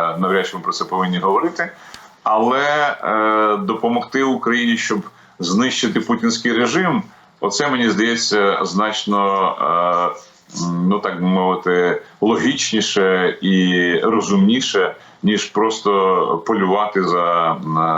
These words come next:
оцим, е, злочинцем. Тим більше, що все ж таки правосуддя має, е,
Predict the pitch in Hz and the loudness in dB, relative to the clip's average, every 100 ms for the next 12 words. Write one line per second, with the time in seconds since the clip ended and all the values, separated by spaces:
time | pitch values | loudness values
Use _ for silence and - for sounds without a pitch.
0 | 80 78 80 - 95 90 80 - - _ | 0 -2 -2 0 0 0 -2 -12 -20 _
1 | - 82 87 107 110 98 - 87 80 95 | -8 -4 0 0 0 -2 0 -4 0 2
2 | 113 135 107 - 82 - 95 - 82 90 | 2 0 -4 -2 -4 -2 -2 -2 -2 0
3 | 78 - - - _ 98 95 92 - 104 | -2 -4 -20 -20 _ -2 0 0 0 0
4 | 90 87 87 87 85 82 | 0 0 0 0 0 -2